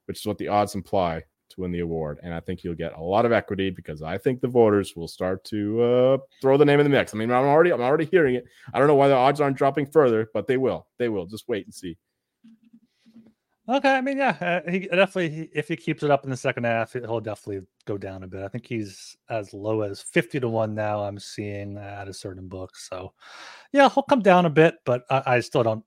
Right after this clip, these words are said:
Speaker 2: don't see him winning it, especially with, with McDavid on a tear, McKinnon as well. Just, there's just so many people ahead, ahead of him. But,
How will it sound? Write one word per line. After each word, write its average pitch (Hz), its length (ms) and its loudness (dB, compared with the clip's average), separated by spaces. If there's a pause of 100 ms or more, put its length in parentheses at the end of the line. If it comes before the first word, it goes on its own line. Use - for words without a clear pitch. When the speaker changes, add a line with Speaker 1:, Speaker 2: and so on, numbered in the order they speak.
Speaker 2:
don't 117 180 0
see 113 180 -4
him 104 180 -8
winning 101 260 -10
it, 101 80 -8
especially 139 420 2
with, 107 180 -2
with 107 140 -10
McDavid 98 480 -8
on 98 140 -8
a 95 40 -12
tear, 101 220 -6
McKinnon 98 460 -8
as 92 100 -16
well. 92 280 -12
Just, - 240 -20
there's 135 200 -6
just 131 140 -6
so 135 100 0
many 113 140 -4
people 101 400 -12
ahead, 95 220 -12
ahead 95 420 0
of 113 100 -4
him. 101 140 -6
But, 107 160 -6